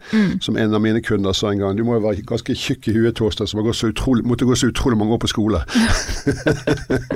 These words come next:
Speaker 2: Sånn, så det at, eh, sånn at det er mange tilnærminger. Noen av de smarteste menneskene går jo ikke på skole i det hele tatt.
Speaker 1: Ja.
Speaker 2: Sant? Eh, Røkke og, og, og lignende.
Speaker 1: Ja.
Speaker 2: Eh, men, eh, men, eh, men, eh, s-, utdanning synes jeg er viktig.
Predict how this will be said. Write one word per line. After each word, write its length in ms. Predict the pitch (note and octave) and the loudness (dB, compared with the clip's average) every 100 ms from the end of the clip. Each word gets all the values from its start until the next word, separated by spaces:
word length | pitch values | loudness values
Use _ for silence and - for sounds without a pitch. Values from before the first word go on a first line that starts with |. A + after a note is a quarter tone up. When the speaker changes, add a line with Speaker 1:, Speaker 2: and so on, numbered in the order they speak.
| C#3 - - - D3+ | -2 -2 -4 -2 -4
Speaker 2:
Sånn, 240 | - C3+ B2+ | -2 0 0
så 120 | C3 | 2
det 60 | C3+ | 2
at, 160 | B2+ C3 | 2 0
eh, 140 | A#2 | 0
sånn 140 | C#3 C3 | 0 0
at 80 | A#2+ | 2
det 80 | |
er 80 | B2+ | 4
mange 180 | B2+ C#3+ | 4 2
tilnærminger. 720 | - D3 B2 A2 F#2+ F#2+ F2+ F#2 | 2 2 4 4 2 2 0 2
Noen 240 | A#2+ B2+ | 2 4
av 60 | A#2+ | 2
de 80 | F#2 | 2
smarteste 580 | - - B2 A#2+ B2+ A#2 | -2 0 0 2 0 2
menneskene 420 | A2 A2+ A#2+ G#2 | 2 2 0 2
går 120 | B2 A2+ | 2 2
jo 60 | |
ikke 80 | B2 | 0
på 40 | A2+ | 0
skole 200 | A#2 A2 | 0 2
i 40 | |
det 60 | G#2 | 4
hele 120 | A2+ | 2
tatt. 220 | - - - | 0 -6 -2
Speaker 1:
Ja. 120 | G#3+ | -2
Speaker 2:
Sant? 220 | F3+ - | -2 -6
Eh, 340 | A#2 G#2+ G#2 G2 | -2 0 0 0
Røkke 360 | G2+ - G#2 F#2 | -2 -2 -2 0
og, 320 | F#2 F2+ G2 | 2 0 0
og, 180 | G#2 G2 | -2 0
og 80 | G2 | 0
lignende. 340 | F#2+ G2+ F#2+ F2 - D#4+ | 0 0 -2 -4 -6 -2
Speaker 1:
Ja. 140 | C#4 | 0
Speaker 2:
Eh, 260 | - A2+ G#2+ | 0 -2 0
men, 340 | A#2 A#2 A2+ A#2 | 0 0 0 2
eh, 220 | A#2 A2+ | 0 0
men, 340 | A2+ A#2 A2+ A2 | 0 0 0 0
eh, 280 | A2 G#2+ | 0 0
men, 360 | A2+ A#2 A2 G#2+ | 0 0 0 0
eh, 300 | A2 G#2+ G2+ G2 G2 | 0 0 0 -2 -6
s-, 140 | - - D#3+ | -8 -6 -4
utdanning 400 | D#3 A#2 G2 F#2 | 0 2 2 0
synes 160 | A2+ A#2 | 2 2
jeg 80 | G2 | 2
er 80 | |
viktig. 280 | F2+ - G2+ | 0 -4 -6